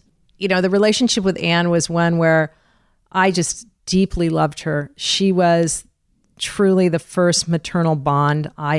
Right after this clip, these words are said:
ever made. I don't think I ever made one with my mother. Uh, I don't think my mother was capable of it, but Anne was. For most therapists would say she crossed some boundaries when she held me. I was a broken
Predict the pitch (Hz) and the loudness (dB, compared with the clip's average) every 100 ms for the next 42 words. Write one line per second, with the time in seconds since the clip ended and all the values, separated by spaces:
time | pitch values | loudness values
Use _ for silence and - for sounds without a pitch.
0 | - 151 160 156 147 202 - 131 151 - | -4 -6 -2 0 2 0 -4 -8 -8 -8
1 | - 151 143 156 156 196 202 208 214 214 | -10 -6 -4 -2 2 2 2 2 2 2
2 | - 214 214 226 240 233 _ _ _ _ | 2 2 4 4 2 -2 _ _ _ _
3 | _ _ 262 165 160 156 165 175 - _ | _ _ -10 -6 -4 -2 -2 -2 -4 _
4 | - 175 156 156 160 160 185 - 175 214 | -8 -4 -2 -2 -2 -2 -4 -4 -2 0
5 | 233 240 240 262 - _ - _ _ _ | 2 2 0 -2 -6 _ -20 _ _ _
6 | _ _ 208 - 220 196 165 147 151 - | _ _ -4 0 2 2 2 0 -6 -12
7 | - _ _ _ 170 165 165 - 170 165 | -12 _ _ _ -2 0 0 0 0 0
8 | - 165 - 165 - 170 160 - 165 - | 0 -4 -2 -4 -2 0 0 -2 -4 0
9 | 160 - 160 147 156 160 160 160 156 160 | 0 0 0 2 2 2 2 2 0 -2
10 | 147 - 156 - - 170 175 196 214 226 | -6 -6 -8 -8 -2 0 2 2 2 0
11 | _ _ _ _ _ _ - 214 190 156 | _ _ _ _ _ _ -2 0 0 -2
12 | 147 _ 165 175 180 - 185 180 180 | -8 _ -2 0 0 0 0 0 -2